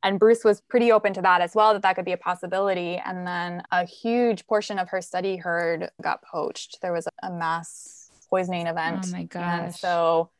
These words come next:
Speaker 1: you know, she emailed me and was like, "I, yeah, I don't know what to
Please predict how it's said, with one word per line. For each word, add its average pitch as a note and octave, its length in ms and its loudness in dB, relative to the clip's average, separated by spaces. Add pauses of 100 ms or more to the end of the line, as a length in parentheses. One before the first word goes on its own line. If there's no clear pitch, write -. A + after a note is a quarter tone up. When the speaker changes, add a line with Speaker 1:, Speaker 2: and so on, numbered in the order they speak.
(920)
Speaker 1:
you G3+ 140 -2
know, F3+ 380 2 (760)
she A3+ 420 0
emailed F#3+ 240 4
me F#3+ 140 -2
and F#3+ 80 -2
was F3+ 180 -4
like, E3 240 0 (320)
"I, F3 400 -8 (140)
yeah, E3 260 -6
I G3 40 -4
don't G#3+ 120 -4
know F#3 80 -2
what F#3 180 -4
to F#3+ 180 -10